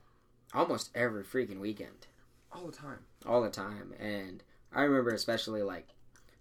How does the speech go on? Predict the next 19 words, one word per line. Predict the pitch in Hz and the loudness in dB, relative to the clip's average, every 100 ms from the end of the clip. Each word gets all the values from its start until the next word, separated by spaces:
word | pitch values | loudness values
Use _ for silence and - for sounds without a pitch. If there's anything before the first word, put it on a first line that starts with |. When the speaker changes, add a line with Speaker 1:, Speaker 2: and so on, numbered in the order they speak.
| - - - - - _ | -20 -4 -4 -4 -14 _
Speaker 1:
like, | 110 110 | -2 2
our | 104 | 2
senior | - 135 131 | 4 6 6
trip | - 110 98 | 4 0 0
before. | 104 107 117 107 98 - - - - - - | -4 0 4 4 4 -2 -20 -20 -20 -18 0
So | - 127 117 107 104 | 6 8 8 4 4
my | 117 135 | 6 8
best | 135 127 | 6 6
friend | 135 117 | 2 6
Brendan, | 120 113 104 104 113 - - | 6 6 4 0 -4 -14 -8
he'll | 117 120 | -2 0
be | 123 | 0
on | 113 | 0
the | |
show | 104 120 110 | 0 0 0
eventually. | 107 107 113 107 107 | 0 -4 -2 -2 -2
He | 117 113 | -4 -4
listens, | 104 101 107 104 | -4 -4 -6 -6
hopefully. | 110 101 101 104 | -6 -6 -8 -10